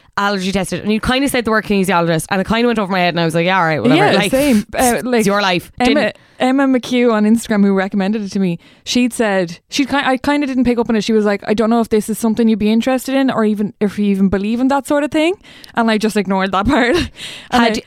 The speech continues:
Speaker 2: and
Speaker 1: had
Speaker 2: she was
Speaker 1: she,
Speaker 2: like,
Speaker 1: sorry.
Speaker 2: she'd gone, yeah, and it worked for her, and she said one of her friends had
Speaker 1: For the
Speaker 2: gone.
Speaker 1: same issues, for skin.
Speaker 2: Yes.
Speaker 1: And, okay.
Speaker 2: And it worked
Speaker 1: Interesting.
Speaker 2: for her friend as well.
Speaker 1: Do you feel comfortable telling our listeners how much you paid for this service?
Speaker 2: Uh, t-, see, yeah, I paid sixty.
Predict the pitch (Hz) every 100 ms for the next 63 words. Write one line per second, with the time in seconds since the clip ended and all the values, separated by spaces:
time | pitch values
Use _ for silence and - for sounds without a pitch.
0 | - 208 226 233 254 247 247 247 - -
1 | - 151 135 - - - 254 214 156 160
2 | 196 165 - 185 196 180 208 190 160 160
3 | 175 175 170 165 165 180 180 240 233 214
4 | 220 214 196 202 160 82 - - - 185
5 | 208 202 170 - - - - 180 196 185
6 | 147 131 - 196 185 180 180 156 190 170
7 | - 185 - 170 165 165 170 160 - -
8 | 233 233 254 254 247 - 233 - 226 226
9 | - 226 214 214 - 202 202 202 - 190
10 | 190 - 185 185 196 - 196 185 185 -
11 | 220 254 247 240 302 302 - - 269 262
12 | 233 - - 226 - 220 - 262 220 -
13 | _ - 262 294 180 220 262 302 247 -
14 | 233 226 - 175 -